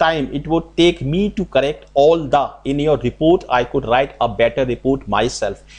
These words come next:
इसी अमाउंट में, इसी, इसी टाइम में मैं एक अच्छी रिपोर्ट राइट कर सकता हूँ और करेक्ट कर सकता हूँ, अ, correct in your report। करेक्ट हम किस चीज़ को करते हैं?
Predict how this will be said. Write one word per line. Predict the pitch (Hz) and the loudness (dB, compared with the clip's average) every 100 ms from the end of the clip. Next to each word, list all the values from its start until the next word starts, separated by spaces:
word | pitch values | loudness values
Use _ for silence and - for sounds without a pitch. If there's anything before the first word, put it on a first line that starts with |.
| - - | -12 -4
इसी | 165 269 | 2 2
अमाउंट | 208 175 170 185 190 | 4 2 2 0 -2
में, | 165 123 | -4 -2
इसी, | 135 196 | -2 -2
इसी | 190 170 - | -2 -4 -4
टाइम | 196 143 139 156 | -2 -2 -2 -2
में | 151 | -2
मैं | 156 | -2
एक | 165 | -2
अच्छी | 135 - 160 | -4 -4 -4
रिपोर्ट | 151 151 151 - - 123 | -2 -2 -4 -8 -4 0
राइट | 120 135 | 0 0
कर | 139 | -4
सकता | - - - | -4 -6 -4
हूँ | 139 156 - - - - - - | -2 -6 -10 -20 -20 -20 -18 0
और | 131 131 131 131 135 131 - _ | 4 6 6 4 2 -2 -20 _
करेक्ट | 175 175 220 - | 0 2 0 0
कर | 170 | -2
सकता | - - - 143 | -2 -6 -2 -2
हूँ, | 135 160 196 202 - | -2 -2 0 -2 -4
अ, | 123 127 127 127 123 - | -2 2 4 4 2 0
correct | 139 147 180 - - - - - - - - - | 0 2 0 -6 -20 -20 -20 -20 -20 -20 -12 -4
in | 147 | 2
your | 147 131 | 2 2
report। | 135 135 - | 0 -2 0
करेक्ट | 175 196 214 | 0 0 -2
हम | 220 | -4
किस | 214 196 | -4 -4
चीज़ | - 214 | 0 -2
को | - | 0
करते | 269 117 123 | -2 -4 -6
हैं? | 110 | -10